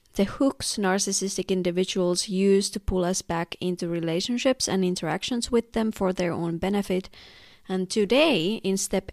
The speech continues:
eight, Luciana will guide us through the power games and strategies narcissists often utilize to dominate relationship dynamics. Together with the previous and forthcoming steps,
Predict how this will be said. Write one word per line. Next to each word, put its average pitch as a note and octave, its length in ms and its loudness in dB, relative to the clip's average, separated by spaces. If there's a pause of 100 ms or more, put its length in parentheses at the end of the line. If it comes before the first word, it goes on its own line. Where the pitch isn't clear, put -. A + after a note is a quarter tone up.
eight, E3 500 0
Luciana G#3 520 2
will F#3 180 4
guide F#3 280 2
us F3+ 220 2
through F#3 220 2
the E3+ 100 0
power G3 540 2
games D#3 500 -4
and F3 160 -2
strategies E3+ 800 0
narcissists E3+ 680 -2
often G3 360 0
utilize D#3+ 800 -2
to E3+ 140 -2
dominate E3 600 -2
relationship D#3+ 680 -6
dynamics. - 720 -10 (800)
Together A#3 380 6
with B3 120 4
the A#3+ 80 2
previous G#3 540 2
and F#3 160 -2
forthcoming F3+ 560 -2
steps, - 480 -2